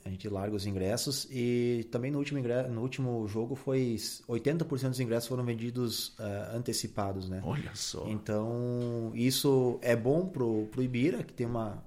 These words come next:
Speaker 1: uma garantia de público, é bom pra quem compra, que compra com, com um valor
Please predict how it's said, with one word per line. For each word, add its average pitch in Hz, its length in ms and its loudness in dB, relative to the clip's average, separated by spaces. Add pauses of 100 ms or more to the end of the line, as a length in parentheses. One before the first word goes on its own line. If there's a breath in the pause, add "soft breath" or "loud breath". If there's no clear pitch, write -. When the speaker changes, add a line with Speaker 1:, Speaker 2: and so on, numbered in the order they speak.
Speaker 1:
uma 117 220 -4
garantia 120 420 0
de 127 80 0
público, 143 440 -2
é 120 40 4
bom 117 220 0
pra 127 140 -2
quem 120 180 0
compra, 127 420 -2
que 113 160 -4
compra 117 320 -6
com, 110 360 -8
com 113 160 -8
um 110 40 -6
valor 110 440 0